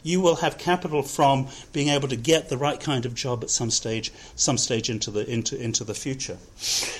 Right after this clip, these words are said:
Um, so other forms of, of capital, upstairs and downstairs. Now, um, this is Downton Abbey, and of course we all eat like those people up there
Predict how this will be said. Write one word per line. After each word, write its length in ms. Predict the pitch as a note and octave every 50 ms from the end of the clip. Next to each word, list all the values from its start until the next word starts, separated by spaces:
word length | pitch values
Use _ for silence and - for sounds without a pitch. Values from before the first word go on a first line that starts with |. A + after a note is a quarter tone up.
| - - -
Um, 280 | D#3 D#3 D3+ D3 D3+
so 180 | - - F3 E3
other 240 | - G3+ G#3 G#3+ -
forms 380 | - - F3+ F3+ E3+ D#3+ -
of, 180 | E3+ D3+ - -
of 160 | F3 - -
capital, 560 | - - D#3 D3 - C3+ A#2+ - A2+ F#2+ F#2 -
upstairs 520 | - D#3+ - - - - - D#3 D3 C#3+ -
and 80 | C#3
downstairs. 600 | A#2+ C3+ A#2+ A2 A2 A2 - - G#2+ G#2 G#2 -
Now, 320 | D#3+ D#3+ D#3 C3 G#2+ - - - - - - - - - - - - - - - - - - - - - -
um, 340 | - B2 A#2+ A2+ A2+ G#2+ F2+ - - - - - -
this 200 | - C#3 - -
is 80 | B2+ C3
Downton 360 | D3+ C#3 C3 B2 - B2+ B2
Abbey, 300 | A#2+ C#3 C3+ C3+ C#3 C3+
and 100 | B2 A2+
of 100 | A2 -
course 240 | - C3+ A#2+ - -
we 100 | C3+ C3+
all 280 | C#3 C#3+ C3+ A#2+ C3+ -
eat 380 | B2 A2+ A#2 A2+ - - - -
like 220 | B2+ A2+ G#2 - -
those 180 | A2 G#2 -
people 320 | - - G#2 F#2+ - A2 G2+
up 160 | - - -
there 220 | - G#2 F#2+ F#2